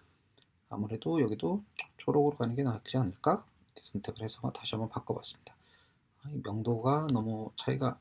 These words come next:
덜 나죠? 네, 그래서 이쪽도 역시 선택한 다음에 약간 더 밝은 바지를 한번 입히죠. 네, 여기 좀 더 진한 색으로 할까요? 청색,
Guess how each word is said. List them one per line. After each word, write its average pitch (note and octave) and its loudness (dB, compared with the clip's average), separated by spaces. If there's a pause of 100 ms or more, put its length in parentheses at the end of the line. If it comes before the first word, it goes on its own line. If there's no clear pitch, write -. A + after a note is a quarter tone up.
(120)
덜 B2 -2
나죠? A2 4 (140)
네, G#2 -12
그래서 - -14
이쪽도 - -10
역시 D3+ -2
선택한 A#2+ -2
다음에 C3 0
약간 - -10
더 - -6
밝은 B2 -4 (220)
바지를 - -14
한번 - -20 (140)
입히죠. - -14 (1500)
네, C3+ -2 (500)
여기 B2 -10
좀 - -12
더 B2+ -4
진한 G#2 2
색으로 - -6
할까요? D3 -2 (1040)
청색, - -8